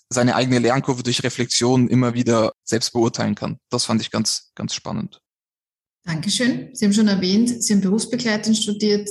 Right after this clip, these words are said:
Speaker 2: Zeitmanagement war für Sie ein Thema. Haben Sie rückblickend irgendwelche Tipps für berufsbegleitend Studierende?
Speaker 1: Ganz klar mit den jeweiligen Verantwortlichen natürlich das vorher abzusprechen in der Arbeit, damit das auch von den Ressourcen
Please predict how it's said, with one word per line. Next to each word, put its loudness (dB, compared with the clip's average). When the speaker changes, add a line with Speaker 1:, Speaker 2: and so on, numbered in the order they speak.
Speaker 2:
Zeitmanagement 0
war -4
für 0
Sie 0
ein 0
Thema. 0
Haben 4
Sie 0
rückblickend 0
irgendwelche 2
Tipps -2
für 2
berufsbegleitend 0
Studierende? 0
Speaker 1:
Ganz 0
klar 2
mit -2
den 4
jeweiligen 2
Verantwortlichen 0
natürlich 0
das -2
vorher 2
abzusprechen -2
in 4
der 2
Arbeit, 2
damit -2
das -2
auch 0
von 0
den 4
Ressourcen 0